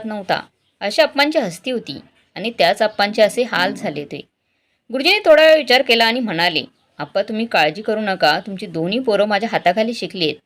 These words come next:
मी जाऊन त्यांचा कान धरतो, तुम्हाला ते बोलवायला येतील, तेव्हा तुम्ही घरी जा." "काय नको गुरुजी, कुणाची पोर आणि कुणाचं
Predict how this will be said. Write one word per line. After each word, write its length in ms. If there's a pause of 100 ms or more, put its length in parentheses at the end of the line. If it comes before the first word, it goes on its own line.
(520)
मी 100
जाऊन 240
त्यांचा 200
कान 340
धरतो, 400 (300)
तुम्हाला 280
ते 100
बोलवायला 440
येतील, 520 (260)
तेव्हा 140
तुम्ही 160
घरी 320
जा." 160 (680)
"काय 180
नको 240
गुरुजी, 400
कुणाची 420
पोर 320
आणि 140
कुणाचं 400